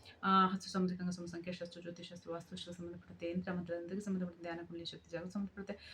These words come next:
ಕಾರಣಾತ್ಮಕ ವಿಷಯಗಳು ಸಂಬಂಧಪಟ್ಟ ಸಮಸ್ಯೆಗಳಿಂದ ಕನ್ಸಲ್ಟೇಷನ್ ತಗೊಂಡು ಮಾತಾಡ್ಬೋದು. ನೇರ ಭೇಟಿಗೆ ಅವಕಾಶ ಇರೋದಿಲ್ಲ ಅಂತ ಹೇಳ್ತೀವಿ. ವಿಡಿಯೋ ನಾನು ಮುಗಿಸ್ತದೆ. ಮುಂದಿನ ವಿಡಿಯೋದಲ್ಲಿ ಭೇಟಿಯಾಗೋಣ. ಭಾರತದ ಕಾನೂನು ಇಂಡಿಯನ್ ಲಾ ಚಾನೆಲ್ ಕೂಡ ವೀಕ್ಷಿಸಿ, ವಿಜಯ ದುರ್ಗಾ ಅಪರಾಧ ಚಾನೆಲ್ ಕೂಡ ವೀಕ್ಷಿಸಿ. ವಿಡಿಯೋ ಇಷ್ಟ ಆದ್ರೆ ಲೈಕ್ ಮಾಡಿ, ಶೇರ್ ಮಾಡಿ, ಕಾಮೆಂಟ್ ಮಾಡಿ, ಸಬ್ಸ್ಕ್ರೈಬ್ ಮಾಡ್ಕೊಳ್ಳಿ. ಚಾನೆಲ್ನ ಸ-, ಅಪ್ರ-,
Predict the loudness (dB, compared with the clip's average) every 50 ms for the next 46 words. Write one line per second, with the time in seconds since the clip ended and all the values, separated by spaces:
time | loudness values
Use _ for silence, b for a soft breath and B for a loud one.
0 | B B 6 8 10 10 10 8 6 4 0 0 -2 -2 -6 -6 -4 -6 -6 -6
1 | -8 -10 -12 -8 -6 -6 -6 -4 -6 -6 -6 -6 -8 -10 -10 -10 -10 -8 -8 -6
2 | -4 -4 -2 -2 0 2 4 4 4 4 4 4 2 2 0 -4 -2 -2 -2 0
3 | 0 -2 0 -2 -2 -4 -4 -6 -6 -6 -8 -8 -6 -4 -4 -4 -4 -4 -8 -8
4 | -8 -8 -8 -6 0 2 2 2 2 2 -2 -2 -4 -4 -8 -10 -12 -12 -12 -14
5 | B B B B B B B 10 10 10 10 10 6 6 6 4 2 2 2 4
6 | 2 2 0 -2 -8 -16 -20 -18 -8 -8 -8 -6 -6 -6 -6 -2 -2 0 0 0
7 | 0 -2 0 0 -2 -2 0 -2 -2 -2 0 -2 -2 -2 0 4 8 10 10 10
8 | 10 10 6 4 2 0 2 2 2 0 0 0 0 0 0 -2 -4 -6 -4 -4
9 | -6 B B B B B B 2 4 4 6 4 4 2 2 2 0 0 0 -2
10 | -2 -2 -4 -6 -6 -6 -6 -8 -10 -10 -8 -8 -8 -8 -8 -8 -8 -8 -6 -6
11 | 2 2 2 4 4 0 -2 -4 -6 -8 -2 -2 -2 -2 0 -4 -6 -4 -2 -2
12 | -2 -2 -2 0 4 6 8 8 8 8 8 8 6 6 4 0 -4 -6 -6 -6
13 | -4 -4 -6 -6 -8 -10 -10 -8 -4 -2 0 2 2 2 2 2 0 0 -4 -6
14 | -6 -4 -4 -4 -4